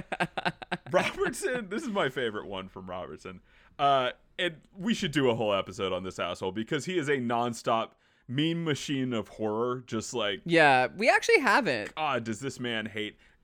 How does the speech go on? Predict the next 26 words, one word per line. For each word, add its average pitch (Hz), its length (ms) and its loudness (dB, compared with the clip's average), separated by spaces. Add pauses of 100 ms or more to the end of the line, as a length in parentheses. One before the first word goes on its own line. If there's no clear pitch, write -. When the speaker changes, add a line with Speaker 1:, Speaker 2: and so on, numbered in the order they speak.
(140)
Speaker 2:
every 139 400 2
other 120 280 4
motherfucker 110 680 -2
on 104 100 -2
the 92 80 -8
planet 95 400 -4
that 98 180 -6
isn't 95 260 -4
Pat 95 260 -2
Speaker 1:
<laughs> - 20 -4
Speaker 2:
Robertson. 101 540 -8 (280)
But 127 220 -2 (300)
Robertson 254 420 0
prayed 277 320 -2
to 269 80 -6
God 120 500 -4
to 151 120 -10
steer 180 320 -4
hurricanes 127 560 -4
away 104 180 0
from 143 220 -10
his 160 100 -10
company's 135 480 -6
Virginia 113 460 -4
Beach 101 260 -8
headquarters. - 720 -8